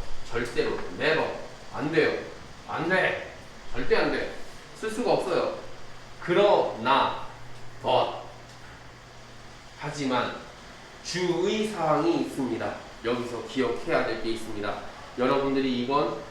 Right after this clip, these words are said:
이 학년, 이 학기에서 삼 학년 때 꼭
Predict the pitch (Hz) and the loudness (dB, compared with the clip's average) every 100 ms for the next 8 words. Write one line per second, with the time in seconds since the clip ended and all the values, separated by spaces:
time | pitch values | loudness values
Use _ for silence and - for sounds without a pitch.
0 | - 120 147 139 135 135 131 131 - 127 | -12 -2 2 4 2 2 2 0 0 -2
1 | 151 143 - 135 131 131 - 185 165 147 | 0 0 0 0 0 -4 -2 0 2 0
2 | 127 - 175 - - - - 233 214 220 | -2 0 2 2 -2 -10 -10 -6 -4 -6